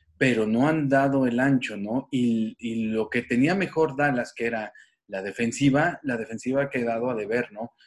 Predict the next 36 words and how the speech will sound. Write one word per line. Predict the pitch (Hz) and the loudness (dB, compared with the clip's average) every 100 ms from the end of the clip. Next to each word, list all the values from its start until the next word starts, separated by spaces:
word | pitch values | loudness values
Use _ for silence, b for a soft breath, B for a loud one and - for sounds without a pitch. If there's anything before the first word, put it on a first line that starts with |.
| b - | b -4
La | 113 | -4
semana | - 113 151 196 | -2 -2 0 0
pasada | 135 139 156 | 0 0 0
ganaron | 131 123 147 139 | 0 0 0 -2
de | 110 - _ _ _ _ _ | -2 -8 _ _ _ _ _
chiripa | - 113 117 131 156 | -8 2 2 2 0
por | 120 | -2
los | 107 | -6
equipos | 104 123 127 117 | -4 -4 -2 -6
especiales, | - 107 120 147 127 - | -10 -10 -2 -2 -2 -4
¿eh? | 151 - _ _ _ | -8 -10 _ _ _
Porque | 123 117 120 | -2 0 0
Atlanta, | 113 156 190 175 139 | 2 4 4 2 0
con, | 123 110 | 0 -2
con | 113 113 | -6 -6
las | 107 | -6
deficiencias | 104 104 156 175 147 | -6 -8 -8 -8 -8
que | 113 | -8
tiene, | - 131 156 196 b b - | -2 -2 -2 -6 b b -6
les | 110 104 | -6 -4
demostró | 107 104 104 120 143 - | -4 -6 -8 -4 -4 -2
cómo | 135 135 | -2 0
se, | 131 107 - | -2 -6 -8
cómo | 113 113 | -8 -8
se | 113 110 | -8 -10
les | 101 95 | -10 -6
debe | 107 107 | -6 -6
jugar | 104 101 120 143 - | -8 -2 -2 -2 -8
y, | 113 104 98 92 - _ _ _ _ _ _ - | -16 -12 -10 -10 -12 _ _ _ _ _ _ -12
y | 113 | -6
no | 113 113 | -4 -2
hay | |
para | 131 151 | -2 0
dónde | 143 | 0
hacerse, | 131 139 139 107 | 0 -2 -4 -8
¿no? | 104 147 | -10 -12